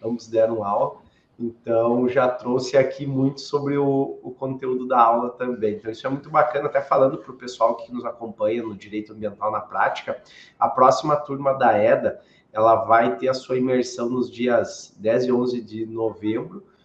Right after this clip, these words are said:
e ocorre a quinta turma. Então, você que não quer ficar de fora, já pode deixar o nome na lista, nos chama no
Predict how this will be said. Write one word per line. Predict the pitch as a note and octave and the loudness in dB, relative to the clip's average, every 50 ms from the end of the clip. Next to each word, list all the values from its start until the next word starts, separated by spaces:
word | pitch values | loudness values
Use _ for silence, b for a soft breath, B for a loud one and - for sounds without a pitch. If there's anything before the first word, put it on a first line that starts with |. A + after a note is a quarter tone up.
| b b b _ _ | b b b _ _
e | - D3+ D3+ D3+ D3+ D3+ D3+ D#3 D#3+ - - - | -6 -4 -2 -2 0 0 0 0 -2 -4 -4 -2
ocorre | C#3+ - - - C#3 C#3+ D3+ D#3 D3+ | -2 0 2 6 6 6 8 8 4
a | D3 | 2
quinta | - - - - D#3+ D#3+ E3+ - F3+ F3 | 2 -2 -4 -2 0 0 2 4 2 2
turma. | F3+ - D#3+ C#3 B2 A2+ | 2 2 0 0 0 0
Então, | G#2 - B2 B2 | 0 0 -2 -2
você | B2 B2+ B2 - C#3 | -2 -2 -4 -4 -6
que | C3 - C#3+ | -6 -2 -2
não | C#3 C#3 | -2 -2
quer | C3 C3 B2+ B2+ | 0 0 0 0
ficar | - - C#3 - | 0 0 0 0
de | - B2 | 0 -2
fora, | B2+ - - - A2 A#2+ C3 B2+ A#2+ | -8 -6 0 4 4 4 4 4 2
já | - A2 G2 | 0 0 -2
pode | - - G#2+ A2 A2+ | 0 0 0 0 0
deixar | A#2 A2+ - - G#2+ | 0 -4 -4 -2 -4
o | G#2+ | -2
nome | A#2 A#2 A#2 A#2 | 0 0 -2 -2
na | A2 G#2 G2+ | -2 -4 -4
lista, | G2+ G#2+ A2+ B2 B2 - - G#2 | -6 -6 -8 -8 -10 -10 -14 -14
nos | G2 F#2+ - | -14 -14 -14
chama | - - - G#2 A2 A#2+ B2 A#2 A2+ G#2 | -14 -6 -2 0 0 2 2 0 0 -2
no | G2+ G2 F#2+ F#2+ F#2 F2 F2 | -4 -8 -10 -12 -12 -12 -14